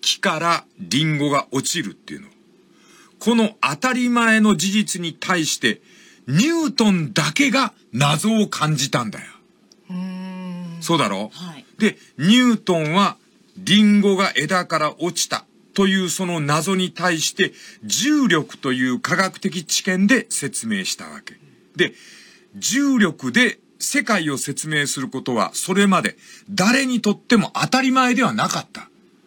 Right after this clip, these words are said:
Speaker 1: だから、当たり前の中からいくつ謎を発見するか。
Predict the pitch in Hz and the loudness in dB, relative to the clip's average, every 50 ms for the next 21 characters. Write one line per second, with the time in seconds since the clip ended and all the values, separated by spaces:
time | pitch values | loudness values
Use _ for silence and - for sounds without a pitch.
0 | _ _ _ _ - 165 147 151 127 - - - - - - - - - - 262 | _ _ _ _ -10 -6 -4 -4 -4 -6 -10 -18 -14 -8 -4 -4 -2 -2 0 -2
1 | 277 277 277 269 277 262 254 254 254 240 240 233 208 214 202 - 156 135 123 120 | 0 0 -2 -2 -2 -2 -2 -2 0 0 0 2 2 0 0 0 0 0 0 2
2 | 147 220 269 - - - - - - 294 285 220 170 175 180 196 156 208 208 190 | 2 0 0 0 -4 -8 -8 -8 -6 -2 0 0 2 4 2 2 2 0 -2 -2
3 | 160 - 160 151 _ - 175 175 156 - 151 135 107 - - | -4 -8 -12 -8 _ -2 0 0 0 -2 -6 -8 -8 -10 -10